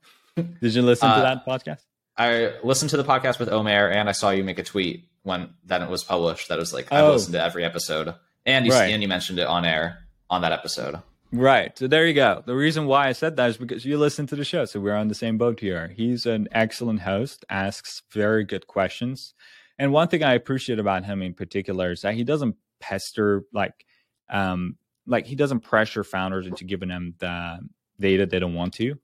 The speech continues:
Speaker 1: Like, I've seen
Speaker 2: Mm-hmm.
Speaker 1: some shows that trying to, like, trick
Speaker 2: Yeah,
Speaker 1: you
Speaker 2: My
Speaker 1: into
Speaker 2: First
Speaker 1: giving
Speaker 2: Million. If you've ever listened to My First Million,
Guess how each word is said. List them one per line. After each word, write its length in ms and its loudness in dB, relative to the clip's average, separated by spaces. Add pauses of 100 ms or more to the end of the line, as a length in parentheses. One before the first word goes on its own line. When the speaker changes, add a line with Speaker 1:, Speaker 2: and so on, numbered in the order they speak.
Speaker 1:
Like, 300 -2
I've 140 -12
seen 180 -2
Speaker 2:
Mm-hmm. 100 2
Speaker 1:
some 120 -2
shows 340 -6
that 120 -12
trying 220 -6
to, 100 -8
like, 240 -8 (320)
trick 160 4
Speaker 2:
Yeah, 60 2
Speaker 1:
you 40 0
Speaker 2:
My 80 4
Speaker 1:
into 100 2
Speaker 2:
First 180 2
Speaker 1:
giving 120 2
Speaker 2:
Million. 440 2
If 120 -8
you've 100 -2
ever 140 6
listened 200 2
to 40 -4
My 140 0
First 240 -6
Million, 420 -4